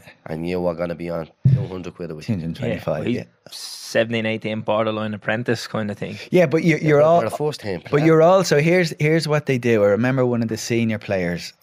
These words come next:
Speaker 2: they got one of the senior players, one of the lads that was really intimidating, who kind of bossed the dressing room, sat me down and went, he was in his early thirties, and anyone who's in your early thirties is like an alpha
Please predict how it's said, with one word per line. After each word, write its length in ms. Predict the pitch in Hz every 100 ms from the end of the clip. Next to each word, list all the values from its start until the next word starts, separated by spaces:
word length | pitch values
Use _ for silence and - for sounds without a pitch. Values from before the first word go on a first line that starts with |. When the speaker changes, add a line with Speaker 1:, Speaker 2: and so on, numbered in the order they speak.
| _
Speaker 2:
they 120 | 92 85 -
got 280 | 117 117 -
one 120 | 117
of 60 | 110
the 80 |
senior 320 | 110 104 95 90
players, 320 | 87 80 101
one 80 | 95
of 60 |
the 60 | 90
lads 200 | 87 87
that 60 |
was 160 | 78 90
really 220 | 98 98
intimidating, 760 | 98 82 87 82 80 78 82 - _ _ _ _ _ _ _ _ - _ _ _ -
who 60 |
kind 180 | - 95
of 140 | 90 -
bossed 500 | 87 - - - -
the 80 | 82
dressing 400 | 85 82 - 82
room, 280 | 80 78 - _ _ _ _ _ _ -
sat 300 | - 110 104
me 80 |
down 300 | 90 90 90
and 100 | 85
went, 260 | 82 80 -
he 140 | 98
was 100 | 95
in 80 | 90
his 140 | 85 82
early 220 | 80 78
thirties, 520 | - 80 - 78 - _
and 160 | 87
anyone 260 | 98 110 113
who's 160 | 104 90
in 140 | 87
your 140 | 80 -
early 320 | 82 78 82
thirties 480 | - 82 80 76 - -
is 120 | 82
like 140 | 73 78
an 140 | 80 _ _ -
alpha 440 | 87 85 - 76